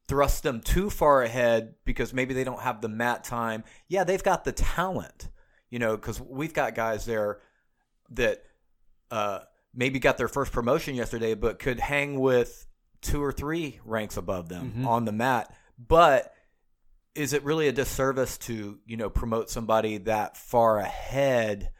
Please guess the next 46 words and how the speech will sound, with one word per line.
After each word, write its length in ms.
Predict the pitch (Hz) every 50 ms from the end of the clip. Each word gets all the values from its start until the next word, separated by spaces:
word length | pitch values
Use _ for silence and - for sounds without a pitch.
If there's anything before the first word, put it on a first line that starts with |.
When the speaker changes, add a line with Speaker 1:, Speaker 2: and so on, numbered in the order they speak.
| _ _ _ _ _ _ _ _ - 117
Speaker 1:
based 400 | - 131 131 127 - - - - -
on 300 | 120 120 117 113 110 110
their, 420 | 110 110 107 104 101 98 101 - - -
their 380 | 117 104 101 95 90 87 - -
skill 560 | - - - - - - 139 131 123 120 113
alone, 600 | 101 101 98 104 107 107 101 95 90 82 71 71 -
you 120 | 95 98
know? 200 | 92 92 90 92
Because 420 | 85 - 104 - 131 123 - - - _ _ _ _ - _ _ _ - - - -
I 120 | 135 156
think 240 | 175 208 196 165 -
with, 260 | 147 139 131 120 -
with 160 | 123 120 107
judo, 380 | 95 92 123 135 143 135 120 107
there's 200 | 98 120 113 -
a 40 | 120
lot 360 | 110 110 123 127 165 165 135
of, 240 | 131 117 110 - - - -
there's 160 | 147 143 123
a 40 | 139
lot 220 | 135 156 180 196
of 80 | 180 170
things 260 | 185 175 165 143 117
that, 200 | 131 127 107 - _ _ _ -
at 140 | 120 120 110
least 180 | 135 135 -
in 80 | - 120
my 160 | 117 120 123
mind, 260 | 123 120 117 113 107
that 100 | 107 104
go 100 | 107 113 107
with 140 | 107 95 87
the 80 | 95
promotion, 560 | - 110 104 104 104 107 110 - - 95 87
you 80 | 92 92
know? 240 | 98 95 95 98 - - - _ _ _ _ _ _ -
Um, 280 | 113 107 101 98 92 _ _ _ _ _ _ -
it's 180 | 127 127 - -
not 200 | 160 170 160 -
just 220 | - 156 - -
what 180 | 143 147 - 135
you 80 | 127
do 200 | 123 131 135 135
on 260 | 110 113 120 123 127
the 60 | 135 139
mat, 400 | 143 147 151 160 165 156 -